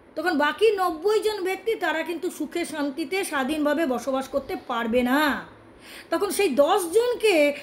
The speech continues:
আইনের মাধ্যমে, রাষ্ট্রের মাধ্যমে তাদেরকে নিয়ন্ত্রিত করতে হবে, তাদের কাজকর্মকে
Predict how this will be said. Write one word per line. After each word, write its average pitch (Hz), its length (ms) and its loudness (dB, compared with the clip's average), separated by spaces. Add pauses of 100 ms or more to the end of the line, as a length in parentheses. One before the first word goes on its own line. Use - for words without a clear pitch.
(120)
আইনের 339 480 0
মাধ্যমে, 233 600 -2
রাষ্ট্রের 320 560 0
মাধ্যমে 269 600 2 (300)
তাদেরকে 269 420 0
নিয়ন্ত্রিত 330 680 4
করতে 233 340 0
হবে, 202 200 -6
তাদের 240 280 0
কাজকর্মকে 262 800 -2